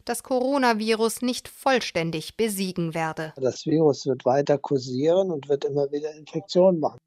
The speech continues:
Speaker 2: Oder wollen Sie jetzt, äh,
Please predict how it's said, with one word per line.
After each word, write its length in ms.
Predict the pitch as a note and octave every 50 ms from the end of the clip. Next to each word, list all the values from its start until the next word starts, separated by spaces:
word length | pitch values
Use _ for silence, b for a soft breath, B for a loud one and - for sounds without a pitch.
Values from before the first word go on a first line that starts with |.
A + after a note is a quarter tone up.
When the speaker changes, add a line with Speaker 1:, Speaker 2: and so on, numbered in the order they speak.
| _ -
Speaker 2:
Oder 220 | C3+ C#3 C3+ C3
wollen 240 | C3 C#3 D#3 D3 C#3+
Sie 260 | C#3+ D3+ D#3 D3+ D3 - - _ -
jetzt, 500 | C#3 C#3+ C#3+ D3 C#3 - - - - -
äh, 720 | F#3+ - D#4+ D#4 D#4 D#4 D4+ - F#4 F4+ - - - A#3 -